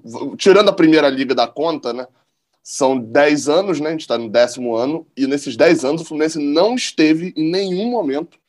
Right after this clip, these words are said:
tão perto de ganhar um título como está nesse momento. Mesmo em dois mil e dezessete, naquela final que o Flamengo virou no finalzinho, é, ali tava indo pros pênaltis, aquele, aquela vitória do Fluminense. Então, assim,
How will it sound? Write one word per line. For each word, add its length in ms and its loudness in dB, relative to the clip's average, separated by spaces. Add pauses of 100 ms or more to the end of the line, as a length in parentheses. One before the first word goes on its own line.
(240)
tão 220 0
perto 380 -2
de 80 -12
ganhar 260 -2
um 120 -4
título 520 -6 (300)
como 200 0
está 260 0
nesse 220 0
momento. 400 -4 (100)
Mesmo 320 2
em 60 -4
dois 160 4
mil 100 -4
e 20 -8
dezessete, 640 -2
naquela 300 -6
final 280 -2
que 80 -18
o 40 -20
Flamengo 320 -4
virou 240 -6
no 60 -12
finalzinho, 580 -4 (500)
é, 320 6
ali 220 0
tava 220 -2
indo 100 -4
pros 180 -12
pênaltis, 560 -4
aquele, 400 -6
aquela 220 -2
vitória 320 0
do 60 -10
Fluminense. 480 -10 (280)
Então, 120 2
assim, 260 4